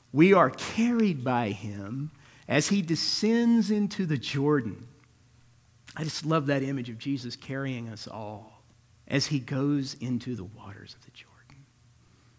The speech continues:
So that the grace of the Jordan is extended to each of us through our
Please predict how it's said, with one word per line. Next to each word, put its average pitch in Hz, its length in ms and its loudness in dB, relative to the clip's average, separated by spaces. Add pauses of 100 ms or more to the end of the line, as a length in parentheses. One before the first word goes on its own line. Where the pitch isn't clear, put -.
(580)
So 180 320 10
that 139 160 4
the 139 80 0
grace 208 580 2
of 185 120 -2
the 170 80 0
Jordan 165 580 0
is 156 200 0
extended 185 960 4
to 156 180 0 (140)
each 240 240 2
of 180 120 0
us 143 340 0
through 147 420 0 (120)
our 156 640 0